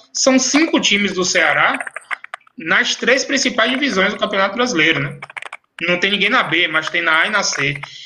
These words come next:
E os times da Bahia vão ficando pra trás. A gente viu o rebaixamento da, da Jacuipense, né, pra Série D. Nenhum dos três times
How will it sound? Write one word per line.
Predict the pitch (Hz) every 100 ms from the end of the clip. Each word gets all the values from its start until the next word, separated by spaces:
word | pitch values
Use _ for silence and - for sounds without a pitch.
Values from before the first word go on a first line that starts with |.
| - -
E | 220 302
os | 294
times | 285 277
da | 269 269
Bahia | 220 233
vão | 254 285
ficando | 269 254 269
pra | 339
trás. | 339 185 196 175 - - - - 147
A | 147
gente | 190 208
viu | 196
o | 254
rebaixamento | 240 185 190 170 160 160
da, | 160 165
da | 151
Jacuipense, | 160 - 156 - 135 175 180
né, | 143 165
pra | 160
Série | 156 139
D. | 127 127 147 202 - _ _ - - -
Nenhum | 151 220 220 247 269
dos | 208 202 -
três | 185 180
times | 170 156